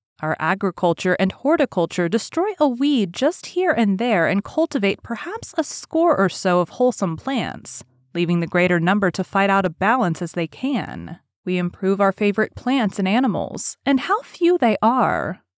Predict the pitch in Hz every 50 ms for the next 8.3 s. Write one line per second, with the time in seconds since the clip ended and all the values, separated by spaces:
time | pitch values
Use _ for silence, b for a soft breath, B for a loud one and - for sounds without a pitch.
0 | _ _ _ - 165 151 170 202 - 185 175 180 185 170 180 185 180 - - 196
1 | 196 202 202 - 240 208 - _ 214 226 269 294 - 139 - - - 165 170 196
2 | - _ _ _ _ _ _ 247 302 381 480 494 415 - 330 320 302 277 285 294
3 | 302 320 - - 233 220 202 - 208 220 226 226 - _ - - 202 156 - -
4 | - - - - - - _ _ _ _ _ _ _ 175 156 156 170 170 - -
5 | 202 196 185 185 196 185 - - - 240 254 262 196 - - - - - _ _
6 | _ _ _ _ _ _ 254 285 330 427 494 427 - 294 - - - - 285 302
7 | 320 349 330 - 233 214 196 190 196 214 220 240 247 220 - - 196 175 175 151
8 | - - - - - -